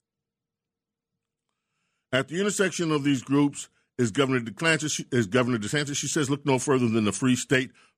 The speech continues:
f-, for some of Florida, where Ron DeSantis has waged a hypocritical war on Disney, freaking Disney." Um, the Disney that wants to sexualize young children,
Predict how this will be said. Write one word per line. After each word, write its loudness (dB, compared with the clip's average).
f-, -20
for -2
some 0
of 0
Florida, 2
where 4
Ron 4
DeSantis -2
has 0
waged 2
a 0
hypocritical -2
war 4
on 0
Disney, 0
freaking 0
Disney." -2
Um, 2
the 2
Disney -4
that -2
wants 0
to -2
sexualize 0
young -2
children, 0